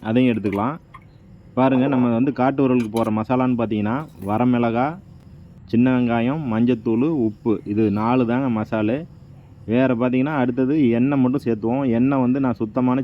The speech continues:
செக்கில் ஆட்டின தேங்காய் எண்ணெய் தான் சேர்த்த போறேன். நான் already உங்ககிட்ட சொல்லியிருப்பேன், மீன் குழம்பு, இந்த மாதிரி வாத்து வறுவல்,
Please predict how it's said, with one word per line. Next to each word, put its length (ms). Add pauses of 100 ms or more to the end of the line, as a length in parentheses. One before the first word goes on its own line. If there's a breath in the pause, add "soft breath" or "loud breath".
செக்கில் 300
ஆட்டின 320 (340)
தேங்காய் 300
எண்ணெய் 160
தான் 120
சேர்த்த 280
போறேன். 240 (520)
நான் 220
already 320
உங்ககிட்ட 340
சொல்லியிருப்பேன், 460 (140)
மீன் 240
குழம்பு, 320
இந்த 120
மாதிரி 220
வாத்து 320
வறுவல், 320